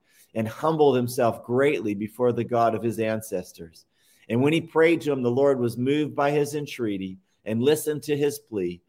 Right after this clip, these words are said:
So he brought him back to Jerusalem and to his kingdom. And then Manasseh knew that the Lord is God. Afterward, he rebuilt the altar wall of the, the outer wall of the city of David, west of Gihon, the spring in the valley,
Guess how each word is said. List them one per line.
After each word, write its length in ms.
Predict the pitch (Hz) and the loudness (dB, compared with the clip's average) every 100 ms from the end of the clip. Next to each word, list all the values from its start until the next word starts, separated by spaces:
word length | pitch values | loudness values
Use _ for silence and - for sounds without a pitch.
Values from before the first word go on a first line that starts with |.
| _ _ - | _ _ -4
So 180 | 127 | 0
he 80 | 123 | 0
brought 300 | 120 135 139 | 2 0 0
him 100 | 127 | -2
back 320 | 120 131 135 | 0 0 -2
to 100 | - | -6
Jerusalem 720 | 131 135 127 107 - 101 98 - _ _ | -10 -4 -2 -2 -4 -10 -10 -12 _ _
and 200 | 117 123 | -6 -2
to 100 | 139 | -2
his 220 | 139 143 | 0 -2
kingdom. 480 | - 120 98 92 87 _ _ _ _ | -4 -6 -4 -8 -12 _ _ _ _
And 180 | 113 113 | -2 0
then 160 | 131 131 | 0 -2
Manasseh 520 | 123 131 131 127 120 | -2 -2 -4 -4 -4
knew 560 | 120 143 117 87 87 - _ _ - | -2 -2 -2 -4 -6 -12 _ _ -10
that 120 | 104 | -4
the 120 | 110 | -2
Lord 400 | 110 123 110 98 | 2 2 2 0
is 160 | 92 - | -4 -6
God. 400 | 104 101 87 80 _ _ _ _ _ | -4 -4 -8 -12 _ _ _ _ _
Afterward, 600 | 123 143 147 151 151 143 117 - | -2 -2 0 0 2 0 -2 -12
he 160 | - 127 | -4 0
rebuilt 440 | 143 135 147 139 | 0 2 2 2
the 140 | 139 139 | 2 2
altar 320 | 139 143 135 | 2 0 0
wall 400 | 127 135 135 131 | 2 2 2 0
of 140 | 110 | -2
the, 180 | 113 107 | -2 -2
the 180 | 120 135 | -4 -2
outer 260 | 135 143 131 | 0 2 2
wall 320 | 123 123 127 | 2 2 2
of 80 | 113 | -2
the 80 | 120 | -6
city 340 | - 127 127 | -2 0 0
of 120 | 117 | 0
David, 560 | 117 117 120 127 120 - _ _ | 0 0 0 -4 -8 -18 _ _
west 340 | 120 131 - | 0 0 -6
of 140 | 107 | -10
Gihon, 500 | - 117 110 120 123 | -2 -2 0 -2 0
the 60 | 117 | -2
spring 400 | - - 123 127 | -6 -4 -2 0
in 80 | 113 | -2
the 80 | 101 | 0
valley, 540 | 110 113 120 120 | 2 2 2 0